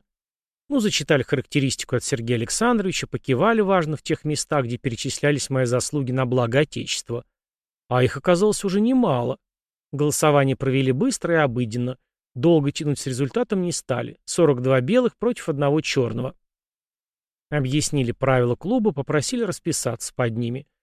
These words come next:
Чтобы не забывал, вручили печатный экземпляр в синем софьяновом переплете и на мелованной бумаге.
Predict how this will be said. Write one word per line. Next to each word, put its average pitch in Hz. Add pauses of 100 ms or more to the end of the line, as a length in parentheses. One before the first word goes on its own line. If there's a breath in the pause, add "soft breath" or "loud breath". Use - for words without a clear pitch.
(160)
Чтобы 160
не 160
забывал, 190
вручили 175
печатный 175
экземпляр 123
в -
синем 233
софьяновом 143
переплете 185
и 165
на 143
мелованной 127
бумаге. 120